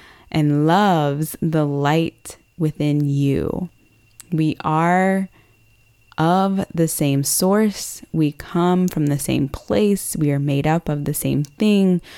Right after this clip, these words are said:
We are just drops within the same ocean. And so if you're listening to this podcast and you are completely lost and you now feel like this is not the podcast for you,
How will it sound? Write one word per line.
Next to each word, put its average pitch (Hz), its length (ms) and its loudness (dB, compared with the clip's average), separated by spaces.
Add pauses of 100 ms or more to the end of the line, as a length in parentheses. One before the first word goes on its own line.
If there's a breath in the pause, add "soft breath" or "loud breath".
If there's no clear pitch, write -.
(340 loud breath)
We 180 600 2
are 156 460 2 (280)
just - 560 -4 (220)
drops 165 880 -2
within 156 340 0
the 147 100 2
same 143 320 -2
ocean. - 540 -2
And 156 200 0
so 143 340 0 (600 loud breath)
if 170 160 -2
you're 196 160 4
listening 202 320 2
to 180 60 -2
this 180 160 0
podcast 170 640 0
and 156 120 4
you 156 100 2
are 160 80 2
completely 160 440 0
lost 151 460 0
and 156 140 2
you 151 100 4
now 151 280 2
feel 160 460 2
like 139 180 -2
this 151 200 -2
is 143 100 -6
not 151 300 2
the 151 60 -4
podcast 147 580 -4
for - 120 -4
you, 160 420 2